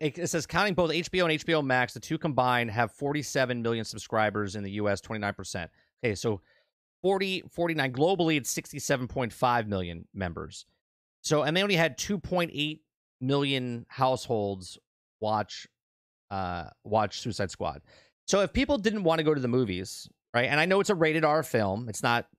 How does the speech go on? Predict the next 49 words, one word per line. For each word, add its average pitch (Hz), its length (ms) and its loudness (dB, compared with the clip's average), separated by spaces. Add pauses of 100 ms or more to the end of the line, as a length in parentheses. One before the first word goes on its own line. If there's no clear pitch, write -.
as 117 180 2
popular 110 420 2
and 107 80 -4
stuff, 107 280 0
but 131 100 2
obviously 151 380 2
rated 131 240 2
R 127 100 4
movies 120 260 0
do 117 140 0
good. 120 400 0 (140)
I 120 60 -4
mean, 113 240 -4 (180)
not 127 220 0
all 135 260 4
of 110 80 2
'em, 120 260 0
but 120 220 0 (260)
Joker 120 420 2
made 110 380 0 (200)
a 117 60 0
billion 107 360 2
dollars, 101 640 0
right? 107 300 2 (200)
Deadpool 127 480 0
made 120 340 2 (340)
a 117 40 4
way 117 260 4
up 110 160 0
there 107 180 4
as 98 140 0
well. 107 480 2 (380)
So 147 220 2 (100)
rated 165 340 2
R 160 140 4
movies 143 320 2
do 135 380 2
succeed 139 640 -2
when 117 120 0
they 113 80 2
hit 120 120 4
a 110 40 2
market, 120 500 2
and 127 100 -2
you 147 80 0
would 160 160 0
think 262 240 2
that 190 160 2
people 151 420 0